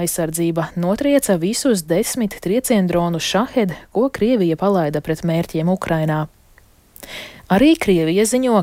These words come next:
ka tās teritorijā aizvadītajā naktī notriekti seši droni. Ukraina gan šos paziņojumus nav komentējusi.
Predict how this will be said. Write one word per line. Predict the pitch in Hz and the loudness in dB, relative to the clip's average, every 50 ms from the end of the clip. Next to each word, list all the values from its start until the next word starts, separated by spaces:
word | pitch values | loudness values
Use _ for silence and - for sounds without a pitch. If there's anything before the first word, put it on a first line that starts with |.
| - | 0
ka | 165 156 | -2 -4
tās | - 165 175 233 262 - | -2 -2 -2 -2 -4 0
teritorijā | - 190 175 165 156 - 165 156 160 160 160 156 165 160 160 - - | 0 0 0 2 0 -2 -2 -2 -2 -2 -2 -2 -2 -2 0 0 0
aizvadītajā | 170 165 156 165 165 160 165 165 165 - 165 170 165 165 | 0 -2 -2 -2 -2 -2 -2 -2 0 -2 -2 -2 0 0
naktī | 175 196 240 - - - 196 185 | 0 -2 -2 -2 0 0 2 2
notriekti | 175 185 190 185 - 175 175 170 165 - 208 | 4 4 2 2 2 0 0 0 0 0 -2
seši | 208 - - 240 233 - - - 151 | 0 0 0 0 0 0 -2 -4 -6
droni. | 151 160 160 156 160 160 160 160 - _ _ _ _ _ _ _ _ - - - - - - _ _ - | -4 -4 -2 -2 -2 -2 -2 -4 -6 _ _ _ _ _ _ _ _ -20 -20 -20 -20 -20 -20 _ _ -4
Ukraina | 175 160 - - 226 233 254 277 285 294 240 | -4 -4 -2 0 0 2 2 2 2 2 2
gan | 196 180 170 170 240 | 2 2 2 2 0
šos | 262 - 185 185 226 - | 0 0 0 0 0 0
paziņojumus | - 165 175 185 190 180 180 175 170 165 160 160 165 160 - - | -2 -2 0 0 2 2 2 2 2 0 0 -2 -2 -4 -4 -4
nav | - 170 175 165 151 139 - | -2 0 0 0 0 -2 -2
komentējusi. | - 156 156 156 156 156 165 160 160 156 156 156 - - 156 | -2 -2 0 0 -2 -2 -2 -2 0 0 -2 -2 -4 -6 -10